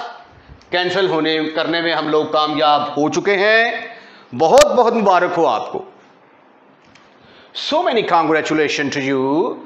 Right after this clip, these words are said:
you are able to finish the terms of delta x from denominator। इसकी वजह से ही जवाब infinity आ रहा था हमारा, कट गया। Limit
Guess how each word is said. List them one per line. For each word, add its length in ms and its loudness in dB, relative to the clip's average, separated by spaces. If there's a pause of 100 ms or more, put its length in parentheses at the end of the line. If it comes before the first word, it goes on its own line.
(380)
you 300 0
are 140 4
able 720 2 (1120)
to 80 2
finish 540 0 (720)
the 400 2
terms 540 4
of 140 -2
delta 360 4 (320)
x 240 -2 (480)
from 400 2
denominator। 720 2 (1040)
इसकी 300 -4
वजह 260 4
से 160 2
ही 100 0
जवाब 380 4
infinity 460 2
आ 140 4
रहा 140 2
था 100 0
हमारा, 320 0 (920)
कट 180 4
गया। 240 8 (2250)
Limit 680 6